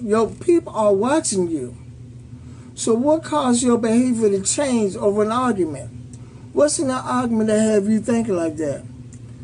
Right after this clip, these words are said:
Haggai one five says, "Think carefully about your behavior."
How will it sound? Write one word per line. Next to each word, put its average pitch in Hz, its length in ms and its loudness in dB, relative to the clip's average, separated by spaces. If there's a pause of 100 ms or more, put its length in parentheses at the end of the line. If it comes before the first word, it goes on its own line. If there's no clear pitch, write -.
(1400)
Haggai 226 460 4
one 214 280 4
five 220 460 -2
says, 185 560 0 (1400)
"Think 240 400 2
carefully 254 540 0
about 190 520 2
your 208 140 4
behavior." 214 760 2